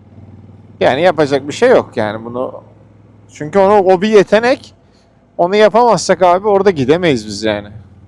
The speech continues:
Anladın mı? Bu motorun da güzel yanı o. Bu motor onu yapabilir durumda ama şoför olarak ben onu yapamaz durumdayım şu anda. Yani onu anlayacağız, öğreneceğiz. Zamanla bunu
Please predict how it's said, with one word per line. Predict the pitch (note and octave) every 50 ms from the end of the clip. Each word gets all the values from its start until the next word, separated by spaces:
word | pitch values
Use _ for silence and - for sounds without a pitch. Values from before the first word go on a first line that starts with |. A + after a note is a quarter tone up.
| - -
Anladın | A#2 C3 D#3+ G3 A3+ G#3
mı? | E3 A#2+ -
Bu | A#2
motorun | D3 E3+ F3+ F3+ F3 - F#3 F#3 F#3 F#3 F3+
da | F3+
güzel | E3+ E3 D#3+ F3+ F#3+ F#3 F3
yanı | D3+ D3+ F3 G#3
o. | G#3+ G#3+ A3 A3+ G#3 G3+ F3+
Bu | F#3 G#3 A#3 A#3+ A#3 G3+
motor | G#3+ G#3 F#3 - G#3 G3+ G3+
onu | G3+ G3+ G#3
yapabilir | G3+ G3 - F#3 F#3+ F3 F#3+ G#3 A3 G3+ G3
durumda | G#3+ A3 G#3+ G#3 G#3+ A#3 A#3+ A#3 - F#2
ama | F3+ F#3 G3 F#3+
şoför | - - F#3+ D#3+ F#3 G3+
olarak | G3 F#3 F#3 F3+ F3+ E3+
ben | F3+ F3
onu | F3+ F#3+ F#3+
yapamaz | F3 D#3 E3 E3+ E3 D3+ C3+ B2+ B2+
durumdayım | A#2+ A#2+ B2 B2 A#2+ A#2+
şu | - - C3 A#2
anda. | A#2+ B2 C#3 F3+ F#3+ - _ _ _ _ _ _ _ _ _ _ _ _ _ _ _ _ - _ _ _ _ _ _ _ _ - - - _ _ _ _ _ -
Yani | G3 C3+ A#2+ D3+ F3+
onu | G3 G3+ G3+
anlayacağız, | F3+ E3 D3 C3+ A#2+ A2+ G2 A#2 B2 A#2 A#2
öğreneceğiz. | A2+ G#2 G#2+ G#2+ G#2 G#2+ A#2 D3+ F3 E3 - - - - - - - - - - - - - - - - - - - - - - - - - - - - - - - - - - - - - - - - - - - - - - -
Zamanla | - - A3 A3 G#3 F3+ C#3+ B2+ B2 C3+ D#3 F#3 F#3 E3+
bunu | E3+ E3+ F3 F3+ F#3 E3+ E3